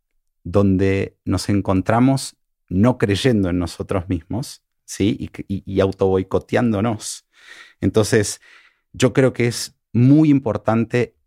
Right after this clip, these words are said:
ejercitar la autoestima, ejercitar ese poder de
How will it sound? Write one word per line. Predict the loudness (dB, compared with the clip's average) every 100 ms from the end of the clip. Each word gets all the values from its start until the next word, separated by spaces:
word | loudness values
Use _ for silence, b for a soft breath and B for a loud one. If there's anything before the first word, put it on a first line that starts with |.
| -6
ejercitar | -6 -2 -4 -4 -8 0 2 2 -2 _ _ -8
la | -4
autoestima, | -4 -6 -10 -4 0 0 -2 -6 _
ejercitar | -12 -4 -4 -4 -6 0 0
ese | 0 -6
poder | -4 -2 0 0
de | 2 2